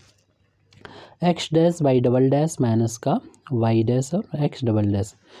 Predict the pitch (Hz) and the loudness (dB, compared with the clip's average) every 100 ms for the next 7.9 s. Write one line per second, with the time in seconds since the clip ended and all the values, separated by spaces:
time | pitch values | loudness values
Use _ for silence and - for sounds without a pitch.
0 | - _ 151 143 139 - - 139 156 160 | -20 _ -6 -4 -4 -6 -4 0 0 0
1 | 160 139 165 143 143 117 120 120 117 117 | 0 -2 -2 0 0 0 0 0 0 -2
2 | 110 117 113 113 110 123 120 127 135 143 | -2 -4 -2 -2 -2 -4 -4 -6 -4 -2
3 | 123 127 135 139 135 131 127 139 127 - | -2 -2 -2 -2 -2 -4 -2 -2 -2 -6
4 | - - - 170 - 151 139 131 127 127 | -20 -16 -4 -2 -2 0 2 2 2 0
5 | 156 156 147 - 123 120 117 113 131 120 | 0 -2 -4 0 2 2 0 -2 -2 0
6 | 113 120 127 127 120 120 120 120 107 110 | 0 0 -2 0 0 0 0 -2 -2 -2
7 | 110 107 113 110 120 110 107 120 | -2 -2 -4 -6 -2 0 0 0